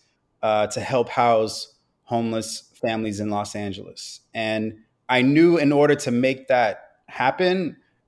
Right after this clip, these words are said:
I, I, you know, I didn't have the experience in, in, per se in this background. So my business partner and I, we, we partnered with an organization in, here in Los Angeles that's actually been,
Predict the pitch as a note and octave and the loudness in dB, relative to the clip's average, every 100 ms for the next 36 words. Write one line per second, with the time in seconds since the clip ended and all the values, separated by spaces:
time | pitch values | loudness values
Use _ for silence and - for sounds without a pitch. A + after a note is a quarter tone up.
0 | _ A2+ - A#2+ A#2 A#2+ B2 A2 B2+ C3 | _ -8 -2 -2 0 2 2 2 0 -2
1 | B2+ C3 B2+ A#2+ G#2 - - - A#2+ B2+ | 0 2 2 0 -6 -6 -10 -4 -2 0
2 | B2 A#2+ - - - _ - A#2+ - A#2 | -2 -4 -8 -12 -16 _ -14 -12 -8 -10
3 | - _ _ - A#2 B2 A#2 A2 G2 - | -10 _ _ -10 -4 0 0 -2 -4 -2
4 | A2 A#2+ G#2+ F#2+ F#2 - _ _ _ _ | 0 0 -2 -6 -8 -10 _ _ _ _
5 | - - C3+ B2 A#2+ A#2 A2+ - A#2 A#2+ | -14 -2 4 6 8 6 2 -6 0 2
6 | A#2 B2+ C3+ - C#3 C3 B2+ A#2+ C#3 B2+ | 4 2 0 6 6 6 4 4 6 4
7 | A2+ A#2 A#2 A#2 B2 - C#3 C3+ C3+ A#2 | 4 -2 -4 -6 -8 4 4 6 2 0
8 | A2 C3 B2+ A#2+ - _ _ A#2 B2+ B2 | 0 2 2 -2 -12 _ _ -4 -2 0
9 | A#2+ A2+ A#2+ A#2 - A#2+ A2+ A2+ A#2 - | 0 -2 -2 -2 -2 -4 -6 -6 -10 -10
10 | B2 A#2+ A#2+ A2+ A2+ A#2+ A#2+ A2 G#2 G#2+ | -6 -4 -2 -2 -4 -4 -4 -4 -6 -6
11 | G2 A2 - A2 G#2 G#2 G2 | -4 -4 -4 -8 -8 -8 -8